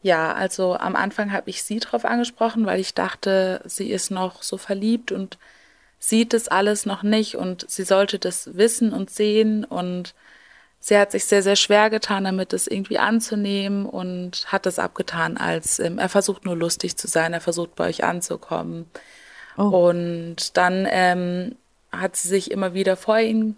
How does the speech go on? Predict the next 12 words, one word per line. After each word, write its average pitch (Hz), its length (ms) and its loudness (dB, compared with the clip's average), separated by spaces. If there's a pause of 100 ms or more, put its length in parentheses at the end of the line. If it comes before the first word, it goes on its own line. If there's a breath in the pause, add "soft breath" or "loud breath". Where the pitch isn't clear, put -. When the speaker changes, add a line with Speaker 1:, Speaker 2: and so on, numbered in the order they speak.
(160)
Speaker 1:
gestellt, 214 720 2
also 170 280 0
im 175 220 -10
Sinne 180 240 -6
von, 175 340 -12
sie - 100 -2
hat 180 140 0
ihn 190 120 -8
in 185 60 -8
Schutz 269 280 -2
genommen. 208 560 0
Speaker 2:
Mhm. 220 380 6